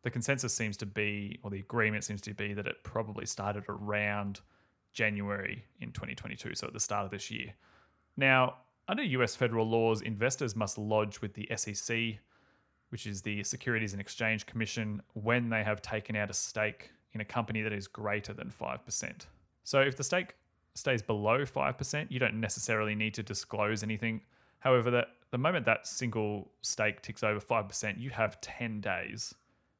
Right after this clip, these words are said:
under U S laws to inform the S E C and thus make it public and knowable that you have this stake in the company. And why, might you ask? Well, these are market-listed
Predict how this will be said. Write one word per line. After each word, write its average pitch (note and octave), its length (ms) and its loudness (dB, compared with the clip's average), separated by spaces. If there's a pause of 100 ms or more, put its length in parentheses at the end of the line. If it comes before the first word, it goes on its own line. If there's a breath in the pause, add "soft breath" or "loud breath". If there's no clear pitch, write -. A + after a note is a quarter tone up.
(120)
under G#2 380 -2
U G#2+ 180 -4
S - 180 -6
laws A2 280 -8
to - 120 -6
inform G#2 380 -6
the G#2 120 -4
S - 180 -4
E A2 60 -6
C G2+ 380 -6 (600 soft breath)
and G#2+ 220 0
thus G#2 260 0
make G#2 180 0
it - 140 -10
public - 560 -4
and G2 320 -6 (180)
knowable A#2+ 480 4
that G#2 140 -4
you G#2+ 100 -6
have A2 240 -4
this G#2 160 -8
stake - 340 -6
in G2 60 -10
the A2 80 -12
company. - 460 -12 (840)
And B2 160 -2
why, B2+ 220 4
might D#3 180 2
you D#3 140 -2
ask? - 240 -2
Well, D3+ 260 0 (460 loud breath)
these G3 260 -2
are A#2+ 380 4
market-listed A2+ 800 -2